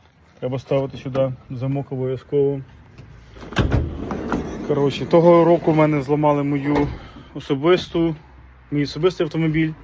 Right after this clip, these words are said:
цього року робочий. Вкрали електричний тулс, що не дуже дешевий, я десь тільки недавно купив. Хто знає, то знає, мультитул. Триста п'ятдесят баксів, блін. Батарейки,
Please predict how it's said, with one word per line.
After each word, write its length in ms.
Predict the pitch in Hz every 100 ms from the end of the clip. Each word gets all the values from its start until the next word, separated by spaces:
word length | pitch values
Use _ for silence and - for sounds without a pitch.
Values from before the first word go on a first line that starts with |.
| - - - - - - -
цього 260 | 156 147
року 260 | 156 151 151
робочий. 600 | 143 139 131 - 120 117 127 - - - - - -
Вкрали 640 | 165 156 139 135 127 127 - -
електричний 580 | 147 131 185 202 175 160
тулс, 420 | 156 147 139 -
що 140 | -
не 120 | 143
дуже 200 | 139 139
дешевий, 500 | 139 139 151 135 135
я 60 | 135
десь 120 | 131
тільки 220 | - 147
недавно 340 | 147 143 143 143
купив. 340 | - 156 151 - - - - - - - _ - - _ _ _
Хто 220 | - 147
знає, 260 | 147 147 143
то 140 | 147
знає, 280 | 151 147 139
мультитул. 600 | 147 143 139 151 139 135 - - _ - - - - - - - - - - - - - -
Триста 260 | 123 -
п'ятдесят 200 | - 135
баксів, 380 | 131 131 - 123
блін. 260 | 127 123 123 - - - - 127
Батарейки, 920 | 123 139 175 175 147 151 147 147